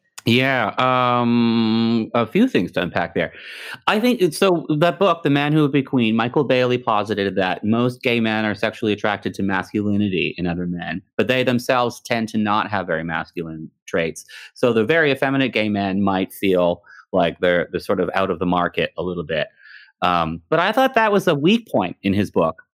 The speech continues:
'cause I don't quite see it playing out like that in the real world. It's a little more complicated. Sort of in theory, that makes sense. But in practice,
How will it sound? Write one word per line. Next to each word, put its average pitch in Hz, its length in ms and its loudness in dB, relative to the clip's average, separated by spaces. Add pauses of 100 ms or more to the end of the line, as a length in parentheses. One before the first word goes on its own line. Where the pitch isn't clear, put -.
(140)
'cause 139 100 2
I 160 80 2
don't 220 240 0
quite 208 640 2
see 180 140 2
it - 120 0
playing 151 300 0
out 131 240 0
like 87 200 0
that 87 240 -2
in 92 100 -2
the 92 100 0
real 92 260 0
world. 80 360 -2
It's - 120 -4
a 170 60 4
little 226 260 4
more 208 220 4
complicated. 165 800 -2
Sort 165 180 0
of 165 80 2
in 165 80 2
theory, 233 380 2
that 127 160 2
makes 123 240 -2
sense. 175 320 0
But 120 160 -2
in 117 80 2
practice, 156 460 0